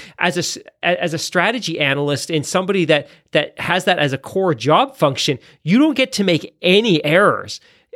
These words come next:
A-, and, I mean, when you do, you lose, you lose the confidence of the drivers and the wall and the garage, and that has serious psychological impacts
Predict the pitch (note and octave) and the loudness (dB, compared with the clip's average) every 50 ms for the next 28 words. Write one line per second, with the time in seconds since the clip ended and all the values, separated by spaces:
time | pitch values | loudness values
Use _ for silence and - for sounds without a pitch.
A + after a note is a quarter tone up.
0 | - - - - - G3+ G3 G3+ G#3 F#3+ F#3+ F#3+ F#3+ D#3 F#3+ G3 F#3 F#3+ G3 E3 | -8 -6 -4 -2 0 0 2 2 2 4 4 4 2 2 0 0 0 0 -2 -2
1 | - - E3+ A3 B3+ B3+ A3 D3 D#3 F3+ E3 C#3+ C3+ C3 C#3 D#3+ A3 B3 B3+ A3+ | -2 0 0 2 2 2 2 0 -2 -2 -4 -6 -8 -4 -2 0 0 2 2 2
2 | F3 D3 A#2 - - - - _ _ - D#3 E3+ D#3+ D3+ D3 G#3 A#3 A#3+ A3+ F#3+ | 2 0 0 -2 -10 -20 -20 _ _ -4 -4 -4 -2 -2 -2 -2 -2 -2 -2 -2
3 | - E3+ - - - E3 F#3 F3+ - G#3 F#3+ F#3 E3 - E3+ C3 - C#3+ - - | -4 -6 -4 -2 0 0 0 2 0 -2 -2 -2 -2 -4 -6 -6 -6 -8 -6 -4
4 | C#3 C3+ A#2+ B2+ C#3 C3+ E3 F#3 G#3 A#3 A3+ - - D#3 D3 C3+ B2 A2+ A2 G#2 | -2 0 0 0 0 0 -2 -2 -2 -4 -6 -4 -2 0 0 0 0 -2 -4 -2
5 | A2 B2 B2 B2+ C3+ D3 D#3+ F#3 G#3 G#3+ - - F3 F3 D#3 D3 C#3+ - C#3 C#3 | 2 4 6 6 6 6 6 4 2 0 -2 0 0 2 2 0 0 0 -4 -2
6 | A#2+ A#2+ B2 A#2+ A#2+ B2+ D3 F3 A3+ C4 A#3+ - - - - C#3 - - E3 E3+ | 0 0 0 2 4 4 2 2 0 -4 -8 -8 -12 -16 -20 -10 -4 -2 -2 0
7 | E3 F3+ F#3 D#3+ F3+ F3+ - - - - - F#3 G3 A3 A3 G3 - - - F3+ | 2 0 0 0 0 -2 -4 -6 -8 -6 -6 -4 0 0 0 0 0 0 0 0
8 | F3+ F3 F3 E3+ F3 F3 E3+ - E3 D#3+ D#3+ - - E3 F#3 G#3 - D#3+ E3+ D3+ | 0 0 -2 0 2 2 0 0 -4 -6 -6 -2 0 0 0 0 -2 -2 0 0
9 | D3 C#3+ - - | 0 -2 -4 -8